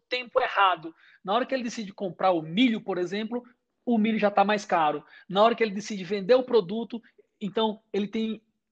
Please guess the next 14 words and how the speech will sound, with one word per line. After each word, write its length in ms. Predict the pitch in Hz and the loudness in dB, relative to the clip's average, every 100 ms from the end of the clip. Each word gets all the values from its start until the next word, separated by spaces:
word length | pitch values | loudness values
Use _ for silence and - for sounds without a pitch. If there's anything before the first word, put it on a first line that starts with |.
| _ _ _ | _ _ _
ele 220 | 208 202 | -4 -2
não 160 | 202 220 | -2 -2
toma 220 | 226 233 | 0 2
uma 40 | 226 | 4
decisão 420 | 220 202 185 190 | 2 0 -2 -2
rápida 560 | - 196 233 240 262 262 _ _ _ _ _ _ | 2 4 4 0 -2 -4 _ _ _ _ _ _
e 440 | 214 214 226 240 - | -6 -4 -4 -6 -2
muitas 380 | 202 233 233 170 | 0 2 2 4
vezes 180 | 214 220 | 4 4
ele 120 | 208 | 2
faz 280 | - 202 202 | 4 4 2
uma 60 | |
decisão 340 | 196 156 202 208 | -6 -8 -6 -6
errada. 440 | - 156 147 | -6 -6 -6